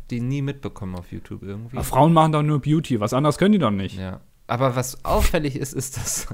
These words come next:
Speaker 1: <laughs> Gronkh, ich hab dir einfach so zugestimmt, ohne <laughs> hinzu-
Speaker 2: Ja.
Speaker 1: Ja.
Speaker 2: Ja, ja.
Speaker 1: Pardon.
Speaker 2: Klassischer Sexismus,
Speaker 1: Ja.
Speaker 2: ist in Ordnung.
Speaker 1: <laughs>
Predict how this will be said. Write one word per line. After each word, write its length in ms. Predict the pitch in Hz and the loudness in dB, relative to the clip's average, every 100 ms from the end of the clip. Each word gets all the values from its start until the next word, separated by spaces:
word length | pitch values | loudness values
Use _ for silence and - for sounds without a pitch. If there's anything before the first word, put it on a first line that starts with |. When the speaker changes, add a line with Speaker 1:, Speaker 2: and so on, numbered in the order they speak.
| - | -12
Speaker 1:
<laughs> 120 | - | -18
Gronkh, 460 | - 131 196 110 113 | 2 2 2 0 -4
ich 160 | 92 | -2
hab 80 | 95 | 0
dir 80 | 104 | 0
einfach 180 | 95 92 | 0 -2
so 80 | 85 | -6
zugestimmt, 720 | - 110 110 87 - 92 - | -10 -12 -10 -10 -10 -12 -8
ohne 160 | 92 | -8
<laughs> 460 | 87 - - - - | -8 -8 2 2 2
hinzu- 240 | 95 104 | -4 -4
Speaker 2:
Ja. 220 | 156 143 143 214 - - | 0 0 2 0 0 -2
Speaker 1:
Ja. 180 | 107 107 - | -2 0 4
Speaker 2:
Ja, 120 | 339 214 | 8 8
ja. 180 | 147 | 8
Speaker 1:
Pardon. 580 | 156 - 113 - 127 123 - - 320 226 226 | 4 2 0 0 -2 -2 -2 -10 -2 -2 0
Speaker 2:
Klassischer 360 | 147 165 170 160 | 0 2 4 4
Sexismus, 560 | 147 - 156 104 151 | 2 4 2 4 4
Speaker 1:
Ja. 60 | 214 | 6
Speaker 2:
ist 80 | 208 | 8
in 80 | |
Ordnung. 420 | 185 175 190 147 | 8 8 8 4
Speaker 1:
<laughs> 60 | 127 | 2